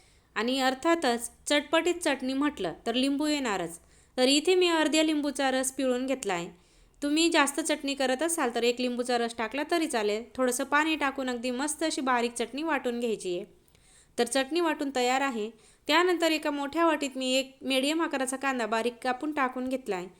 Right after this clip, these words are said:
आणि त्यानंतर आपण बारीक वाटून घेतलेली चटणी यामध्ये टाकून घ्यायची आहे. अप्रतिम टेस्ट लागते, तर एकदा ट्राय करून बघा तुम्ही. तर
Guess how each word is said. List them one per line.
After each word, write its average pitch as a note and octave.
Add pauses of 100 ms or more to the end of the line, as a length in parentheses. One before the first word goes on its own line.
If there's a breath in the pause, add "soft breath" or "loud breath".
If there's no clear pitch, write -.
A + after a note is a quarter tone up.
(340 soft breath)
आणि A#3+ (100)
त्यानंतर D#4+
आपण B3+
बारीक B3+
वाटून B3
घेतलेली A3+
चटणी A3
यामध्ये G#3 (220)
टाकून B3
घ्यायची G#3
आहे. G3+ (560 soft breath)
अप्रतिम C#4+
टेस्ट A#3+
लागते, G3+ (200)
तर G#3
एकदा A3 (160)
ट्राय A#3+
करून B3+
बघा G#3
तुम्ही. G3+ (1000 soft breath)
तर C#4